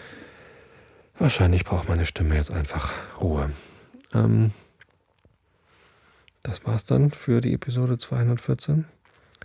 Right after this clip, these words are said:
Ähm, ich wünsche euch allen eine gute Woche. Am Mittwoch gibt's einen Realitätsabgleich mit Holgi und den Einschlafen-Podcast wie immer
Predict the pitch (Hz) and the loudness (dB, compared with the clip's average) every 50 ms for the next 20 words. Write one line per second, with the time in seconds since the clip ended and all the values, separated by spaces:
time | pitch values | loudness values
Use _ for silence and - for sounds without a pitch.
0 | - _ _ _ _ _ _ - - 92 85 82 80 80 80 82 85 82 - _ | -20 _ _ _ _ _ _ -4 0 2 2 4 4 2 2 2 0 -2 -4 _
1 | _ _ - - _ _ - - 87 - - 95 92 92 - - - 87 87 90 | _ _ -20 -20 _ _ -8 -8 -6 0 2 2 2 2 0 -2 -4 -4 -4 -4
2 | - - - _ - - - 90 85 87 87 87 85 87 92 92 - _ _ _ | -6 -12 -20 _ -12 -4 -2 0 2 2 2 2 2 2 0 -2 -4 _ _ _
3 | - _ _ _ _ _ _ _ - 98 90 82 80 80 82 82 - - - - | -20 _ _ _ _ _ _ _ -2 0 2 4 4 4 2 0 0 -2 -4 -4
4 | - 98 101 104 - - 180 175 170 - _ _ _ _ _ _ _ - - 90 | -4 -2 0 0 0 2 0 0 0 -4 _ _ _ _ _ _ _ -4 -2 0
5 | 82 85 87 87 85 87 90 - - _ _ _ - 117 98 95 95 - - - | 2 2 2 2 2 0 0 -4 -10 _ _ _ -2 0 0 0 -2 -4 -6 -6
6 | - 101 - - - - - - - - 104 98 98 95 101 87 87 90 90 - | -6 -6 -8 -8 -10 -10 -8 -8 -8 -6 -4 -4 -4 -2 -2 -2 -2 -2 0 0
7 | 123 120 - - 95 - - 101 101 98 98 - - 107 - - 123 131 135 135 | 0 0 0 -2 -2 0 0 0 0 0 0 -4 -6 -6 -2 0 0 0 0 0
8 | 131 131 - _ _ - - - - _ _ _ _ _ _ _ _ _ - - | -2 -4 -4 _ _ -20 -20 -20 -20 _ _ _ _ _ _ _ _ _ -2 0
9 | 92 90 87 90 90 90 - - - - _ _ - - - - - - 85 80 | 2 4 4 4 4 2 0 -2 -8 -14 _ _ -8 -6 -6 -4 -2 -2 -2 -2
10 | - - - 90 87 - 101 - - - - - 104 92 92 - - - - - | -2 -4 -6 -6 -6 -6 -8 -8 -8 -10 -10 -8 -8 -8 -8 -8 -12 -16 -14 -14
11 | 127 127 - - 120 113 113 110 - - 101 90 82 82 82 85 90 | -14 -8 -4 -2 0 0 0 -2 -2 -2 0 2 2 2 2 0 -4